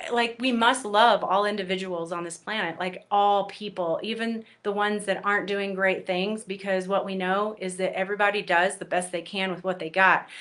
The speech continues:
And there's ignorance, and there's darkness,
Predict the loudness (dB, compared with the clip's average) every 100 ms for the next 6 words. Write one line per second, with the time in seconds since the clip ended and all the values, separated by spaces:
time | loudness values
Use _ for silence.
0 | -14 -6 -2 -2 -2 -4 -2 -2 -2 -2
1 | -8 -12 _ -20 -8 -4 -2 -4 2 4
2 | 4 2 -6 -6 -8